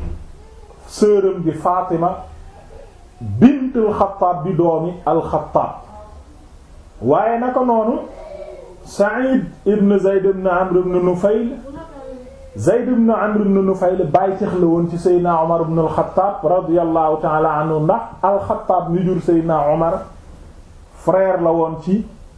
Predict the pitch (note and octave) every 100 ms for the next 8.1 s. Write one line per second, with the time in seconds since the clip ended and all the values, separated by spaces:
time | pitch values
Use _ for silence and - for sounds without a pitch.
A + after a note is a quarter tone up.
0 | - - - - G2 A2+ C#3 - - A2+
1 | D3+ F3 D#3+ D#3+ D#3+ D#3 E3 D#3 D#3 D#3
2 | D#3 D#3 D3 D3 D3 C#3+ G3 E3+ D#3 E3+
3 | D#3+ D#3 D#3 E3 D#3+ E3 D#3+ F#3 G3+ G3
4 | F#3+ G#3 G3+ - - - - - - -
5 | - D#3+ F#3+ F#3+ F#3 E3+ E3 D3 E3 F3
6 | E3 E3+ E3 E3+ E3 E3 E3 G#3 A#3+ A3
7 | - - C3 D#3+ F3 E3+ E3+ D#3+ E3+ D#3+